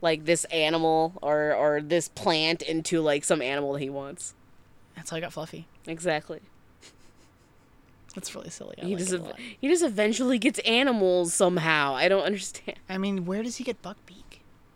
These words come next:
Speaker 2: The
Speaker 1: Right?
Speaker 2: trade. I
Speaker 1: The
Speaker 2: want a story. I want a movie about the
Speaker 1: trade.
Speaker 2: trade. We talked about this on the main show. I want it to happen.
Speaker 1: It's like, uh, the, the, the an-, magical animal black market.
Speaker 2: Yeah.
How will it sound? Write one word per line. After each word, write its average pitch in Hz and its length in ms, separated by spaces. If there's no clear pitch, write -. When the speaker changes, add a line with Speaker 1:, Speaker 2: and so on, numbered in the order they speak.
Speaker 2:
The 185 60
Speaker 1:
Right? 214 160
Speaker 2:
trade. 254 400
I - 60
Speaker 1:
The 196 40
Speaker 2:
want 254 160
a 190 40
story. 240 320
I 220 100
want 294 140
a - 20
movie 277 200
about 269 140
the 269 80
Speaker 1:
trade. 269 400
Speaker 2:
trade. 180 40
We 196 140
talked 240 240
about 254 140
this 247 160
on 240 80
the 226 60
main 214 260
show. 180 460
I 190 40
want 190 220
it 196 80
to 196 60
happen. 170 480
Speaker 1:
It's - 80
like, 175 220
uh, 151 440
the, 151 80
the, 143 240
the 147 220
an-, 151 260
magical 156 520
animal 143 500
black 143 220
market. 143 320
Speaker 2:
Yeah. 233 320